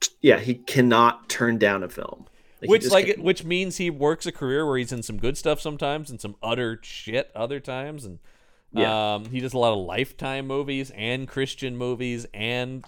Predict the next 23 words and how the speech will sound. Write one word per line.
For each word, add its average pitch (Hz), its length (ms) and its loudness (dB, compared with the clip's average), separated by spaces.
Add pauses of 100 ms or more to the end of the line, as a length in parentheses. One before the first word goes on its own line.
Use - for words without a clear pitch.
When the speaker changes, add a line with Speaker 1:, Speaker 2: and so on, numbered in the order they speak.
(120)
Speaker 2:
oh, 117 160 -6
it's 120 140 -12
insane. 104 520 -10 (580)
Uh, 107 420 0 (360)
six - 440 -2
eighty-two, 285 600 2
though, 226 180 6
I 208 140 6
didn't 294 120 0
know 233 100 2
that 233 100 4
was 226 120 0
possible. 220 760 -4 (180)
That 311 160 12
might 285 160 6
be 226 80 -2
the 196 100 0
most 202 260 2
Speaker 1:
That's 175 140 4
Speaker 2:
anyone's 196 480 2
ever 104 200 0
been 92 240 -10
in. 80 160 -18